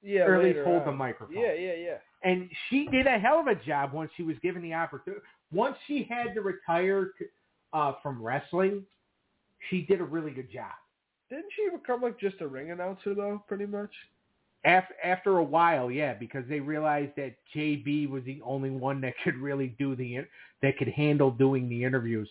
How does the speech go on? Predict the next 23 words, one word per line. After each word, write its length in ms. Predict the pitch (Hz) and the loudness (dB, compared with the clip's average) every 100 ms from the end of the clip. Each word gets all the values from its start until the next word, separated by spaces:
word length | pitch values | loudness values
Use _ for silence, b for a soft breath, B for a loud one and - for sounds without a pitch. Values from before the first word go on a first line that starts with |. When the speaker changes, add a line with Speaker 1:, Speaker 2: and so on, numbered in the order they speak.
| - | -4
Speaker 2:
So 120 | 113 | 0
they, 140 | 120 | 2
it, 280 | 127 147 143 147 _ _ _ | 2 2 0 -4 _ _ _
Christy's 440 | - 156 147 143 120 | 0 2 4 2 2
like, 200 | 123 113 | 2 2
"I'll, 340 | 123 143 127 120 - | 0 0 -4 -8 -4
I'll 120 | 120 143 | 0 2
do 140 | 123 | 0
the 80 | 92 | -2
ring 180 | - 87 | -6 -10
announcing. 280 | 90 87 95 | -10 -10 -8
I 100 | 107 | -6
don't 180 | 107 | -6
care." 240 | - 90 - _ _ - | -6 -10 -12 _ _ -18
Speaker 1:
Yeah. 360 | 135 117 82 - B B B B B - | -8 -4 -4 -4 B B B B B 0
I 140 | 151 180 | 4 4
thought 240 | 185 180 | 4 0
she 100 | - | 2
was 140 | 151 143 | 2 4
good 180 | 147 139 | 4 4
at 140 | 131 | 2
that, 340 | 127 123 101 - | 0 2 -2 -4
too. 220 | 123 | -4